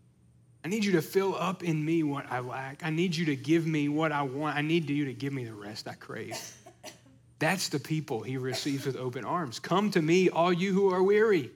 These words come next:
and heavy laden, and I'll give you rest."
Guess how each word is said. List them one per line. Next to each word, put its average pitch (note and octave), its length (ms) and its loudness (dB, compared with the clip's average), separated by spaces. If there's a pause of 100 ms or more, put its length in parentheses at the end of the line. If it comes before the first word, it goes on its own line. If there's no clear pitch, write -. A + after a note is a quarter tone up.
(440)
and C#3 100 -6
heavy F3+ 280 2
laden, D3+ 460 -2 (1500)
and C3 80 -2
I'll C#3 100 -2
give C3+ 140 -6
you A#2 100 -8
rest." A2 540 -10